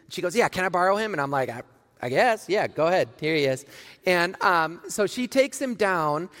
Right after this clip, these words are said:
and she was gone for a while, so then we decided to kind of follow and see where, where she took our son. And, um, we walk into this room where there's a woman in her nineties who had always wanted children of her own,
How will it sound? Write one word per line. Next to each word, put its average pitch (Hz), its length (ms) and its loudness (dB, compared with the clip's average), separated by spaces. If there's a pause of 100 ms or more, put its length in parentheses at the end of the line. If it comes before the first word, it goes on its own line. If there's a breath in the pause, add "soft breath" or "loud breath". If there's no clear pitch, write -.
(140 loud breath)
and 185 140 -2
she 254 100 -4
was 240 120 -4
gone 226 260 2
for 214 140 0
a 180 60 4
while, 180 260 2
so 170 100 -12
then 175 140 -4
we 202 80 -2
decided 175 380 -2
to 151 40 -8
kind 165 220 -6
of - 40 -6
follow 151 300 0
and 131 140 -8
see 143 160 -6
where, 135 320 -2 (140)
where 131 180 -4
she 127 140 -12
took 139 200 -6
our 117 100 -4
son. 170 300 -4 (400 loud breath)
And, 175 340 2 (140)
um, 165 420 0
we 180 140 -4
walk 190 260 0
into 247 240 -8
this 202 240 0
room 175 220 -4
where 151 140 -2
there's 147 180 -2
a 156 60 -4
woman 185 400 -4
in 165 160 -6
her 165 100 -4
nineties 147 840 -6 (920 soft breath)
who 165 100 -4
had 160 220 0
always 202 360 2
wanted 175 320 -2
children 160 380 -4
of 147 80 -2
her 139 160 0
own, 123 360 -4